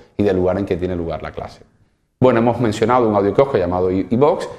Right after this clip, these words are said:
y la página web que está disponible en castellano, pues puede ser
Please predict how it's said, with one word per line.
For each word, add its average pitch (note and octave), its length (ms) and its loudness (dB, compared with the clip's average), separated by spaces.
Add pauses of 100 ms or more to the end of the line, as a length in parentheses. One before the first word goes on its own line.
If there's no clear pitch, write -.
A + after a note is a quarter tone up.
(260)
y E3+ 340 0
la E2+ 220 -6
página A2 340 2
web B2+ 460 -2
que - 100 -6
está F#2+ 720 0
disponible A2 640 -2
en D#2+ 100 -12
castellano, G#2+ 520 -4
pues G2 160 -2
puede A2 320 2
ser A2 300 -2